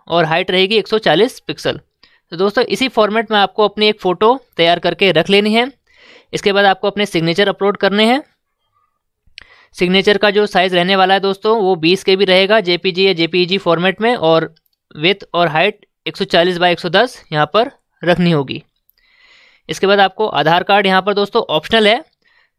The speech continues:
तो आप चाहें तो आधार कार्ड अपलोड कर सकते हैं या फिर आधार कार्ड नहीं चाहते अपलोड करना तो यहाँ पर ऑप्शनल बताया गया है। लेकिन अगर आपके पास अपना आधार कार्ड है और उसमें सारी डिटेल बिल्कुल ठीक है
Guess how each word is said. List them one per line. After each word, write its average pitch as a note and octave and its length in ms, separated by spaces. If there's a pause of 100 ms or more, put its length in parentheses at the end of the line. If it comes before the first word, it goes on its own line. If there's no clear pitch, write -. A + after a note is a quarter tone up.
तो F#3+ 460 (460)
आप E3 180
चाहें F#3 260
तो G3+ 80
आधार F3+ 240
कार्ड F#3+ 160
अपलोड F3 260
कर E3 140
सकते G#3 260
हैं A#3 140
या F3+ 140
फिर A#3+ 280 (240)
आधार D#3+ 240
कार्ड G3 280 (500)
नहीं D#3+ 180
चाहते F#3+ 440 (180)
अपलोड E3+ 260
करना E3+ 300
तो F3 180
यहाँ D#3 220
पर G#3 80
ऑप्शनल F#3+ 340
बताया E3+ 340
गया E3+ 140
है। A3+ 160 (640)
लेकिन A3 240
अगर A#3+ 160
आपके A#3 220
पास A3 120
अपना A3 240
आधार F#3 240
कार्ड G3 240
है G3+ 100
और G3+ 80
उसमें G3+ 160
सारी F#3 220
डिटेल F#3 260
बिल्कुल F3 340
ठीक F#3 200
है A3 200